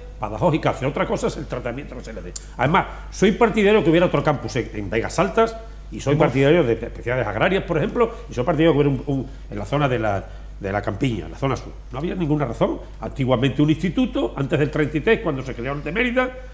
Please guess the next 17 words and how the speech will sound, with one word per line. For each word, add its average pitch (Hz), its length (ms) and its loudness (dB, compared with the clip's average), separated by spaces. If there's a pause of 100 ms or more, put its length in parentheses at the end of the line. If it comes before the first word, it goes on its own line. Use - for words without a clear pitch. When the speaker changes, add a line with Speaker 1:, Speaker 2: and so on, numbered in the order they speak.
(260)
Speaker 1:
estaba 120 240 2
solamente 180 320 4
en 240 60 6
las 196 80 4
capitales 127 280 2
de 120 60 4
provincia. 90 400 -8 (240)
Son 139 200 0
elementos 185 380 4
rangos, 117 340 0
no 104 140 -6
creo 131 260 2
que, 113 240 -4
no 101 200 -8
creo 135 160 -2
que 135 80 -4
nadie 139 240 -4